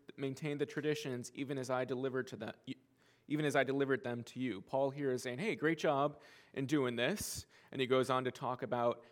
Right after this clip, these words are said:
head coverings in the church in Corinth. But then we come to verse seventeen, and Paul says this,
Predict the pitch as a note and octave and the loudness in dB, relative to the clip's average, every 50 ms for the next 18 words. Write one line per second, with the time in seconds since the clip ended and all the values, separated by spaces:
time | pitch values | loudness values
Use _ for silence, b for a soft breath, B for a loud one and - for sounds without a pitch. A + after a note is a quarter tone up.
0 | B B - D3+ C#3 C3 - - C3+ B2 A#2 B2+ B2 B2+ C#3 E3 F3+ - - - | B B 0 0 0 0 0 0 0 2 2 2 0 0 -2 -4 -6 -8 -10 -8
1 | - B2+ B2 A#2 A#2 - - - A#2+ A#2+ A#2+ - - - A#2 A#2+ A2+ - - G2+ | -6 -6 -4 -4 -4 -6 -4 -4 -4 -4 -4 -6 -8 -10 -10 -10 -12 -10 -8 -6
2 | E2+ G#2 B2 F#3 A#3 B3 - - - - _ _ _ _ _ _ _ _ b b | -4 -2 0 0 -2 -4 -6 -12 -20 -20 _ _ _ _ _ _ _ _ b b
3 | b b b b b b b b b b b _ _ C3 A#2 F#3 A3+ C4 D#4+ D4 | b b b b b b b b b b b _ _ 0 2 2 2 2 0 -2
4 | - - F3+ F3 E3+ E3+ F3 E3+ E3+ - - - D3 C3+ C3+ C#3 C#3 C#3 C#3 C3+ | -2 -4 -2 -2 0 0 -2 -4 -6 -10 -6 -4 -4 -2 0 0 0 2 0 0
5 | - - B2+ B2+ B2+ B2 B2 B2 - - - - - - - - E3+ F3 F3 F#3 | -2 -2 -2 0 0 0 -2 -4 -8 -14 -16 -16 -16 -16 -4 -2 -2 0 0 -2
6 | C3+ - - - - A2 G#2+ A2 G#2 A2 C3+ D#3 D#3 - - - _ _ _ _ | -6 -6 -10 -10 -10 -8 -6 -6 -6 -6 -8 -8 -10 -14 -20 -20 _ _ _ _
7 | _ _ _ b b b b b b b b b b b b b b - - A#2+ | _ _ _ b b b b b b b b b b b b b b -10 -10 -10
8 | - - - D#3 D#3+ F3+ F#3+ - - F#3+ E3 C3+ B2 - C3 A2+ G#2 - - - | -10 -4 2 4 4 4 2 0 -2 -2 -2 -2 -4 -2 0 0 0 -2 -4 -10
9 | - - - - - - - | -16 -18 -16 -14 -16 -16 -16